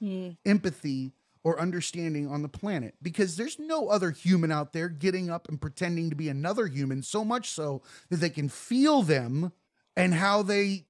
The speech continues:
Speaker 2: live life
Speaker 1: Yeah.
Speaker 2: without getting that empathy that goes with it. You, you actually know.
Speaker 1: Yeah.
Speaker 2: Whereas what we were describing earlier,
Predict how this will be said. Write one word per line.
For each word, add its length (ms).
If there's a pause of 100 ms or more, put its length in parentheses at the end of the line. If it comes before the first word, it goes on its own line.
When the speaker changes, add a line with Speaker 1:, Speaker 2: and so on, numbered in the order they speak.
(160)
Speaker 2:
live 380
life 680 (200)
Speaker 1:
Yeah. 440 (260)
Speaker 2:
without 460
getting 340
that 220
empathy 320
that 100
goes 220
with 140
it. 100 (280)
You, 300
you 240
actually 580
know. 420
Speaker 1:
Yeah. 240 (160)
Speaker 2:
Whereas 760 (240)
what 160
we 80
were 80
describing 540
earlier, 600